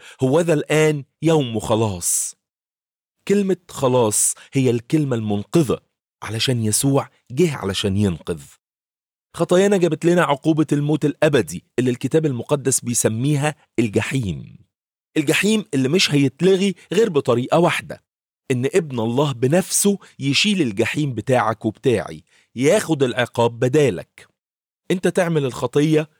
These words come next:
ويسوع يموت. لما منقذ بيمد ايده ليك في مبنى بيتحرق او بينهار، انت مش بتتأخر انك تمسكها، لانها فرصتك الوحيدة علشان تعيش. يسوع بيمد ايده المنقذة ليك دلوقتي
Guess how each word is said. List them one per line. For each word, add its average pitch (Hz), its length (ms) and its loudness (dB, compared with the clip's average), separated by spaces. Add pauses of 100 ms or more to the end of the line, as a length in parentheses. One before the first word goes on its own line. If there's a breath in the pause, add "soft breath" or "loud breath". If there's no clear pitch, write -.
(160)
ويسوع 170 500 0
يموت. 175 640 0 (880)
لما 120 220 2
منقذ 147 500 0
بيمد 123 440 0
ايده 123 360 -4
ليك 147 200 -2
في - 140 -8
مبنى 123 320 0
بيتحرق 101 580 0 (120)
او 113 100 2
بينهار، 113 600 2 (380 loud breath)
انت 151 180 -2
مش 185 220 0
بتتأخر 127 760 -2
انك 104 200 -2
تمسكها، - 580 -2 (260 loud breath)
لانها 113 400 -4
فرصتك - 600 0
الوحيدة 104 500 -2
علشان 98 360 -2
تعيش. - 560 -10 (840)
يسوع 165 320 2
بيمد 151 380 -2
ايده 147 260 -2
المنقذة 135 460 -2
ليك 131 280 -2
دلوقتي 123 540 -2